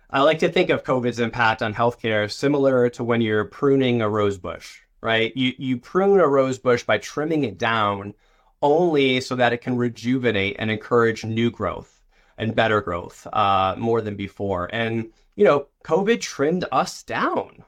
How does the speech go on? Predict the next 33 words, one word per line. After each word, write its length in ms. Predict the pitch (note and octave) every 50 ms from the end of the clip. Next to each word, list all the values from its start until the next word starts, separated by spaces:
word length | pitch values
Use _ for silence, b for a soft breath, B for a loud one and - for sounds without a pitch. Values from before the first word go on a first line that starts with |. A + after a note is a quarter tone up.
| _ _ _
only 400 | D3 D#3+ G#3+ B3 C4 C#4 D#4 D4
so 180 | - - F#3+ F3
that 240 | E3+ F3 D#3+ C3+ B2
we 140 | C3+ D3+
would 160 | D#3 D#3 D#3+ C3
learn 340 | A#2 A2 A2 G#2+ A2 B2+
from 220 | - - D#3+ E3+ G3
it, 280 | G#3+ A#3 B3 - - _ _ _ _ _ _
rejuvenate, 920 | B2 C3+ D3+ D#3+ C#3 A2 G#2+ A#2 B2 A#2 A2 G#2+ A2+ G#2+ A#2 C#3+ F3+ - -
and 180 | C3+ D3 C#3+ C3
grow 340 | - A#2+ D3 E3 F3 D#3+ C3+
even 300 | - C#3+ - F3 G#3+ G#3+
beyond 680 | G#3+ - A2+ D3+ E3+ - - - - - B2 A#2 A#2 -
where 420 | - - G#2+ G#2+ C3+ E3+ G3 G#3
we 200 | G3+ G3+ G#3+ G3+
were 540 | E3 B2+ B2 E3 G3+ F3+ C#3 B2+ B2+ B2 - _
pre-pandemic 920 | - - F#3+ F3+ E3+ - E3+ E3 D#3 C3+ B2 C#3 F#3+ A#3+ - - - _ _
as 240 | - B2+ D3 D3+ -
clinicians 580 | - - D#3 C3+ - - - - G#2 G2 - -
and 120 | - G2
healthcare 380 | - - G#3 - - A#2+ A2 -
professionals. 720 | G2+ - - - - - - - - - D#2 - - b b b b b b b b b -
I 160 | C3 D3+ G3
think 360 | G3 G3+ F#3+ D3+ C3 B2 b b b b
providers' 500 | - C#3 C3+ C#3 B2+ D#3 E3+ F3 E3 -
career 320 | - - - B2+ B2+ D3+ D#3+
paths 380 | D#3+ F3+ G3 G#3+ A3 - -
are 80 | C3 B2
becoming 340 | B2+ B2+ - C#3+ C#3 B2+ B2
more 160 | C3 C3+ C3+
flexible 460 | C3+ - C3 B2+ - - C3 A#2 A#2
than 120 | A2 G#2+ G#2+
ever. 300 | A2+ A2 F2 D2 -